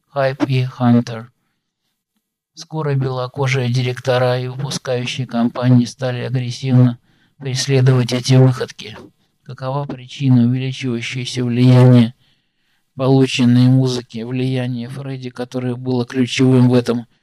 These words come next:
обеспечении из-за своей заметности. И персоны Фредди был естественным выбором для ведения М Т В налёта в рэп. Йо М Т В Raps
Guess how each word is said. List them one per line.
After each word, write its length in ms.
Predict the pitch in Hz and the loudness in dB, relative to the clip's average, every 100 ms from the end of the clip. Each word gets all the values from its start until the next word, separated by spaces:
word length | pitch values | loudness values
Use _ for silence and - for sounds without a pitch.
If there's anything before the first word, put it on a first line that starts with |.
| _ - | _ -20
обеспечении 1000 | 127 123 123 131 127 135 131 120 117 _ _ _ _ | -16 -16 -12 -12 -8 -4 0 0 -2 _ _ _ _
из-за 240 | 139 127 120 | -16 -14 -14
своей 360 | - 139 135 | -12 -8 -6
заметности. 840 | 131 131 135 131 240 247 - - 123 _ _ _ _ _ _ _ _ _ _ 240 - 127 - - _ _ _ _ _ _ _ _ | -2 0 2 0 -4 -10 -6 -6 -6 _ _ _ _ _ _ _ _ _ _ _ -20 -20 -20 -20 _ _ _ _ _ _ _ _
И 340 | 202 - 247 220 | -12 -12 -16 -12
персоны 580 | - 120 135 143 135 123 | -10 -10 -10 -8 -8 -8
Фредди 380 | - 135 127 123 | -10 -10 -8 -8
был 240 | 127 127 | -8 -10
естественным 760 | 123 123 - 135 - 135 131 131 | -12 -12 -12 -12 -4 0 2 0
выбором 420 | 135 131 127 123 | -4 -6 -6 -6
для 180 | 123 123 | -6 -4
ведения 520 | 127 127 127 123 120 | -2 2 4 4 4
М 120 | 120 | 2
Т 180 | - 120 | 0 0
В 220 | 131 120 _ _ _ _ _ _ | 0 -2 _ _ _ _ _ _
налёта 540 | 151 131 131 131 131 131 | -4 -2 0 -2 -6 -10
в 80 | 127 | -8
рэп. 320 | 131 120 - - _ | -8 -10 -12 -16 _
Йо 460 | 120 135 147 143 135 | -10 -2 0 0 -2
М 160 | 131 131 | -4 -4
Т 180 | - 135 | -4 -2
В 40 | |
Raps 640 | 139 139 143 135 - - | 2 2 0 -4 -10 -18